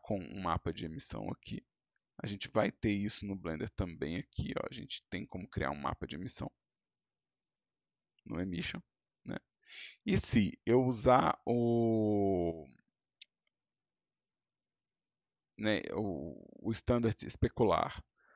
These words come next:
ao invés de ter o, o mapa de metálico, eu posso ter um mapa de especular, ou seja, eu tenho isso aqui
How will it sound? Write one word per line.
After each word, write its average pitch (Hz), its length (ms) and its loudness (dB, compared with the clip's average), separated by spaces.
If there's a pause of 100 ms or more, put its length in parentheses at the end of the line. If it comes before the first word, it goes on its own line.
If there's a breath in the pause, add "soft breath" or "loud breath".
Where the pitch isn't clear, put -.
(720 soft breath)
ao 139 160 10
invés 135 500 6
de 147 120 0
ter - 160 6
o, 127 220 6
o 113 180 0
mapa 110 360 2
de 101 80 -4
metálico, 90 840 -2 (460)
eu 110 140 2
posso 110 360 2
ter 92 420 2 (1300)
um 131 100 -4
mapa 113 380 4
de - 160 -6
especular, 95 680 2
ou 113 80 4
seja, - 240 -4
eu - 60 -4
tenho 92 240 -2
isso 92 160 -4
aqui 92 500 -6